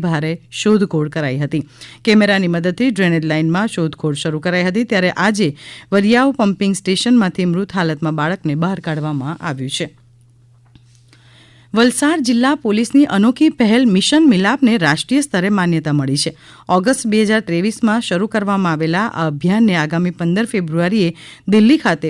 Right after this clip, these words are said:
પ્રતિષ્ઠિત સ્કોચ એવોર્ડથી સન્માનિત કરવામાં આવશે. આ અભિયાન અંતર્ગત માત્ર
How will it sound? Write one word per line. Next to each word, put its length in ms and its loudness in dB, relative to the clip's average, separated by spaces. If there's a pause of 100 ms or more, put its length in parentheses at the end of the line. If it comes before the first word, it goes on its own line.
પ્રતિષ્ઠિત 640 -4 (180)
સ્કોચ 400 0 (120)
એવોર્ડથી 360 0
સન્માનિત 520 0
કરવામાં 400 -2
આવશે. 240 -4 (460)
આ 180 4
અભિયાન 300 4
અંતર્ગત 400 0
માત્ર 220 -2